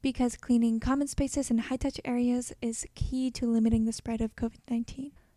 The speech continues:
Encouraging each other to get tested regularly is an easy way to understand your exposure to covid nineteen within your household.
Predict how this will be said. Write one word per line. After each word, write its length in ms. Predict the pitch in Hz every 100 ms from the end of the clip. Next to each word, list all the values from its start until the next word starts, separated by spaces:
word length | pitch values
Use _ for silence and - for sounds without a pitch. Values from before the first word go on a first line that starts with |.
| _ _ -
Encouraging 600 | 269 - 240 254 277 277
each 180 | 269 269
other 180 | 269
to 140 | 254 240
get 160 | 240 -
tested 400 | 247 - 233 233
regularly 800 | 226 247 247 285 294 294 294 294
is 120 | 262 254
an 140 | 240 -
easy 260 | 285 311
way 160 | 294 269
to 160 | 262
understand 500 | 233 226 233 240 226
your 120 | 226 226
exposure 540 | - - 233 226 247
to 100 | -
covid 260 | - 233 247
nineteen 540 | 247 247 240 233 214
within 260 | 220 226 220
your 140 | 226
household. 580 | 226 240 - 269 -